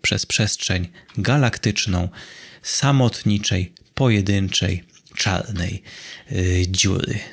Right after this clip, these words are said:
Tyle, tyle roboty. To może dla odmiany, żeby coś troszeczkę lżejszego, y, o tych psach. <laughs> No nie jest to badanie, powiedzmy sobie, tak samo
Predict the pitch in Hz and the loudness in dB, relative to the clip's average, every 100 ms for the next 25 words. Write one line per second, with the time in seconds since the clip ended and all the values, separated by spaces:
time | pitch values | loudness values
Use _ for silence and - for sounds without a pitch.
0 | - - 165 120 101 90 - _ _ _ | -12 2 4 6 4 2 -4 _ _ _
1 | _ - 110 95 - 87 - - - - | _ -4 0 2 2 0 0 -4 -4 -10
2 | - - - - - - - 170 170 131 | -10 -14 -12 -10 -10 -6 0 4 4 2
3 | 127 117 156 151 139 180 294 185 95 95 | 2 4 4 2 2 4 4 4 4 2
4 | 98 - 110 - 107 - 104 95 98 90 | 0 0 0 0 0 0 0 2 2 2
5 | - 117 110 - - - - - - - | 0 2 0 -2 -12 -12 -12 -14 -18 -20
6 | - - _ - 131 123 104 135 143 - | -20 -20 _ -2 4 6 6 4 4 2
7 | - - - - - - - - - 202 | 2 2 0 -2 -2 0 0 -4 -4 2
8 | 160 156 135 117 95 - - 98 95 92 | 4 6 6 6 2 -2 -4 0 0 2
9 | 95 90 90 92 110 - 90 90 87 92 | 2 2 0 0 0 2 0 0 -2 -2
10 | 98 - - 95 | -4 -2 0 0